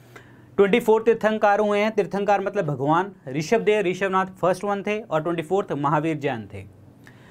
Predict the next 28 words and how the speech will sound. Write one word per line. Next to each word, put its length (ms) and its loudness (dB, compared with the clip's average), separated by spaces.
जब 540 2
इनको 360 2
सुप्रीम 500 0
नॉलेज 360 0
प्राप्त 360 0
हो 100 2
जाती 280 0
है, 120 0
जैसे 500 -2
बुद्ध 280 0
धर्म 240 2
में 180 0
हम 340 -4
एनलाइटनमेंट 720 0
कह 120 2
देते 280 -6
हैं, 240 -14
ठीक 120 0
है, 160 0
ऐसे 260 2
ही 140 2
जैन 360 -2
धर्म 200 0
में 100 -6
कहा 240 2
जाता 280 0
है 140 -4
कैवल्या। 600 -4